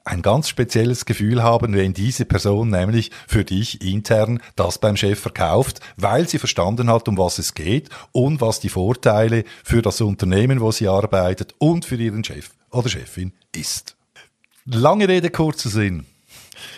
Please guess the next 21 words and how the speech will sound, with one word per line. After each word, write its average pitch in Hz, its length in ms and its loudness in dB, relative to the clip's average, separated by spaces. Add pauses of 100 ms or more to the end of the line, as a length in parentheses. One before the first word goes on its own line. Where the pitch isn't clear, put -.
(440)
Die 127 80 4
Assistenz, 135 920 0 (220)
die 131 60 -2
machen 120 520 2
auch 107 220 -2
nur 110 200 4
ihren 92 280 0
Job. - 240 -10 (180)
Und 107 280 -4 (240)
indem, 139 460 2
dass 135 220 0
du 165 160 0
sie 160 260 -2
um 131 300 -4 (300)
ihre 165 260 2
Hilfe 151 380 2
bittest, - 640 -4 (520)
wird 131 500 2
sie 135 800 -2 (400)
dieser 135 540 2
Bitte 113 720 0